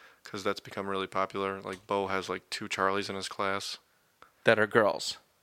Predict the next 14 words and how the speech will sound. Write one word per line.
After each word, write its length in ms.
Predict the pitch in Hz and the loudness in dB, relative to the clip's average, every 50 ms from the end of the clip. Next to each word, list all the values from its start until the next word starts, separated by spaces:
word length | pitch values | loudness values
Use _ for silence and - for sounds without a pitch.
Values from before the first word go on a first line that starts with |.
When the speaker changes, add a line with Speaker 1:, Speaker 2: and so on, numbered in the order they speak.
| _ | _
Speaker 1:
No, 300 | - 107 104 101 98 95 95 | -6 -2 0 2 2 2 2
that 80 | 95 | 0
are 40 | 95 | -2
boys. 340 | 92 92 95 92 92 90 87 | -2 -2 0 0 0 4 4
Speaker 2:
That 100 | 117 107 | 4 4
are 60 | 101 | 4
boys. 460 | 95 110 101 78 92 101 - - - - - _ _ _ _ _ _ _ _ - | 2 2 2 2 2 0 -4 -6 -10 -14 -20 _ _ _ _ _ _ _ _ -6
Speaker 1:
Yeah, 140 | 139 113 117 | -4 -4 -4
everything 300 | 110 110 113 - 120 113 | -4 -4 -6 -6 -6 -6
else 200 | 104 101 95 - | -6 -6 -6 -8
is 100 | 98 95 - | -8 -10 -8
good 220 | - 101 98 95 95 | -6 -6 -6 -6 -6
here. 220 | 98 - - - - _ _ _ _ _ _ - | -10 -10 -12 -12 -14 _ _ _ _ _ _ -8
Speaker 2:
Huh. 180 | - 160 123 | -6 -6 -6